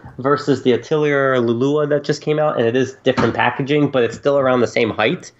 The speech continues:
So they definitely also try and keep to a uniform size for the most part. Uh, they never really do anything too big, except when they did the Disgaea one, they did, um,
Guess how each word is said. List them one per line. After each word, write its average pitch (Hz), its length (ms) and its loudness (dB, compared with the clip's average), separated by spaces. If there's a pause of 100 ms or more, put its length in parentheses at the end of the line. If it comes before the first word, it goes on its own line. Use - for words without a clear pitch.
(300)
So - 180 -2
they 208 140 0
definitely 185 340 0
also 131 240 -2
try 117 220 0
and 117 80 0
keep - 280 -2 (360)
to 123 180 -2
a 113 40 2
uniform 110 580 0
size 107 520 0
for - 120 -8
the 107 100 2
most 110 320 0
part. 143 380 -2 (440)
Uh, 117 100 2
they 120 100 2
never 139 220 2
really 127 180 2
do 117 200 2
anything 117 440 0 (220)
too 196 180 0
big, 147 220 0
except - 420 -4
when 135 140 2
they 127 140 2
did 117 320 0 (380)
the 117 240 2
Disgaea 120 580 0
one, 156 500 0 (300)
they 123 100 0
did, 110 420 0
um, 104 460 2